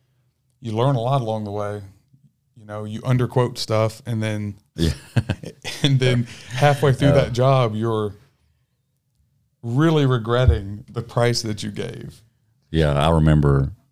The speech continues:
Speaker 2: not having a clue how to price stump jobs. And I remember just getting on YouTube, and everybody on YouTube for some reason, which I'm not knocking anybody that still does this, but looking back, I think it's crazy, but they were measuring stumps with a, a tape measure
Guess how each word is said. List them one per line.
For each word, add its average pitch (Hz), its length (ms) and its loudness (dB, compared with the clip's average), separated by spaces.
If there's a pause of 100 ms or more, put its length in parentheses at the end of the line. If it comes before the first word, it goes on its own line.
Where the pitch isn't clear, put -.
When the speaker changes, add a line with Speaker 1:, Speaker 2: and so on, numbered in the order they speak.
(320)
Speaker 2:
not 82 220 2
having 76 220 0
a 67 60 -4
clue 110 360 2
how 82 100 0
to 73 80 0
price 78 560 -2 (280)
stump - 320 0
jobs. - 480 -6 (560)
And 92 80 2
I 87 40 6
remember 90 260 4
just 80 220 -2
getting 82 140 2
on 82 120 2
YouTube, 78 680 0 (520)
and 73 460 0
everybody 160 360 4
on 123 140 6
YouTube 110 340 4
for 80 100 0
some 87 220 4
reason, 80 560 2
which - 180 -2
I'm 87 340 -4
not 95 220 2
knocking 87 280 2
anybody 78 320 2
that - 80 -8
still 71 200 -2
does 85 260 4
this, 73 220 0
but - 260 -2 (460)
looking 82 300 0
back, 85 260 2
I 69 40 -2
think 71 200 -6
it's - 100 -16
crazy, 82 400 0
but 69 200 -6 (600)
they 92 100 4
were 92 100 4
measuring 80 420 2
stumps - 360 -6
with 76 120 -2
a, 69 200 -2 (420)
a 78 60 -14
tape 85 200 0
measure 71 440 -2